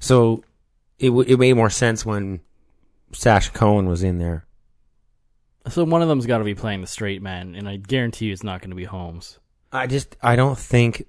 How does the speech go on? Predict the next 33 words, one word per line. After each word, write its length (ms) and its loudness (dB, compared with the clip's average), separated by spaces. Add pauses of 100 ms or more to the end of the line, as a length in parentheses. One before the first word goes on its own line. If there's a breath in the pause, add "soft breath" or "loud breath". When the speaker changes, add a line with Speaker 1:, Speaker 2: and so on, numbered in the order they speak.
Speaker 1:
that 480 0
Will 220 2
Ferrell 360 0
can 220 -4
do 160 0
a 80 -2
very 260 -2
good 220 -6
British 280 -4
accent. 520 -6
I 80 0
think 300 -2 (840 soft breath)
John 280 6
C. 160 0
Reilly 380 8
can. 340 -4
He's, 360 -4 (300)
he's 260 0
a 200 -2 (880)
really 400 6
talented 420 2
actor. 200 0
He 80 -2
can 100 2
Speaker 2:
He 60 4
Speaker 1:
do 60 4
Speaker 2:
is. 60 4
Speaker 1:
whatever 300 6
he 80 2
wants 380 0
as 140 0
an 100 0
actor. 400 0